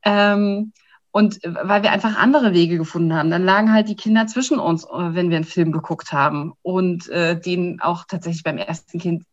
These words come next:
sehr, sehr leise. Ich weiß gar nicht, warum wir das gemacht haben, aber wir haben das dann in so Flüsterlautstärke gehört und waren, äh, glückselig. Das Kind schlief zwischen uns,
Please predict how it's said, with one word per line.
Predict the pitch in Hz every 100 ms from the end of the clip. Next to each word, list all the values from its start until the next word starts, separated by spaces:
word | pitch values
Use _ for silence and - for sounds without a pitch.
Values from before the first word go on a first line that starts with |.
| -
sehr, | 147 151 139 139
sehr | 143 143 156
leise. | 156 160 208 175
Ich | 156
weiß | 170
gar | -
nicht, | 175
warum | 180 175
wir | 180
das | 175
gemacht | 175 220 -
haben, | - -
aber | - - -
wir | 175
haben | 208
das | 196
dann | 175 170
in |
so | 202
Flüsterlautstärke | 190 240 269 254 196 202 214 - 208 220
gehört | 202 214 226 220
und | 196
waren, | 185 202 208
äh, | 156 185
glückselig. | 180 190 233 - 196 214 220
Das | 214 196
Kind | 247 240
schlief | - 220 220 -
zwischen | - 240 247 -
uns, | 208 220